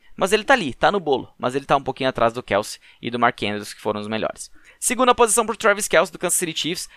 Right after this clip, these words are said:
terminou com duzentos e cinco ponto quatro, atuando em quinze partidas, tendo uma média de treze ponto sete pontos por partida. A gente já vê que é uma média de um ponto e meio a mais do que o terceiro colocado,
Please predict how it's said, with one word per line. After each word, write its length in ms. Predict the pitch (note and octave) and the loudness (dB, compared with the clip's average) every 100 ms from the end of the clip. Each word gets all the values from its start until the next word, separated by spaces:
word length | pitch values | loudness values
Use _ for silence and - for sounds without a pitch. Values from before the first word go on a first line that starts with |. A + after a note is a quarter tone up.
| - | -2
terminou 320 | E3 D#3+ E3 | 0 2 0
com 160 | F3 F#3+ | 0 -4
duzentos 360 | D3+ C3+ E3+ E3+ | -6 -2 -2 0
e 40 | |
cinco 240 | - F3+ | -2 -2
ponto 240 | - F#3 - | -8 -6 -4
quatro, 420 | - C#3 - - - | 4 4 4 -4 -8
atuando 340 | B2 C3 C3+ | -6 -4 -6
em 60 | C3+ | -8
quinze 240 | C3+ B2+ | -10 -4
partidas, 380 | C#3+ C#3 C3+ C#3 | -2 -2 -2 -2
tendo 160 | C3+ | -2
uma 100 | C3+ | 0
média 220 | C3 B2+ C3+ | 0 0 -2
de 60 | |
treze 280 | - B2+ B2+ | -6 -6 -6
ponto 220 | - B2+ | -10 -6
sete 200 | - B2 | -2 -2
pontos 240 | - B2+ - | -2 -10 -4
por 160 | C3 | -4
partida. 640 | - - - - D#3 A2+ - - - | 0 0 0 -6 -4 -4 -6 -12 -16
A 40 | B2+ | -6
gente 60 | |
já 80 | B2+ | -2
vê 120 | B2 | 0
que 80 | C3 | 0
é 20 | |
uma 80 | C3+ | 0
média 260 | C3 B2+ B2+ | 2 2 0
de 80 | C3 | -8
um 80 | |
ponto 320 | C#3 C#3 C#3 C3+ | -8 -10 -8 -6
e 60 | |
meio 240 | B2 B2+ B2+ | 0 2 4
a 80 | |
mais 340 | A#2+ G#2 C3+ E3 | 4 4 2 0
do 60 | |
que 80 | D#3 | -6
o 20 | |
terceiro 260 | B2 A2+ A#2 | -6 -6 -6
colocado, 560 | G#2 F2+ - F#2 A#2 | -2 -2 0 2 2